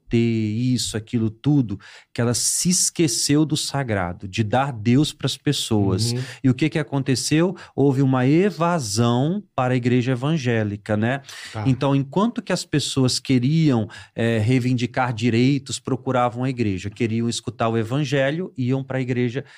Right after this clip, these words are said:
Speaker 1: evangélica. E isso fez com que a igreja, assim, eh, deixasse de anunciar o evangelho mesmo, né? Então, eu não vejo como algo que foi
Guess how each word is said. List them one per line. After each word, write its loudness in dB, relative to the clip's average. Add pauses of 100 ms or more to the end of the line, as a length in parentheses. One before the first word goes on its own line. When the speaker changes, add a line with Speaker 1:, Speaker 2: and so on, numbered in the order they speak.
(140)
Speaker 1:
evangélica. 0 (420)
E 0
isso -2
fez 0
com 0
que 2
a 2
igreja, 2
assim, 0 (480)
eh, -4
deixasse -2
de 0
anunciar 0
o 4
evangelho 0
mesmo, 2
né? 0 (380)
Então, 2
eu 4
não 2
vejo 0
como 0
algo 0
que -10
foi 0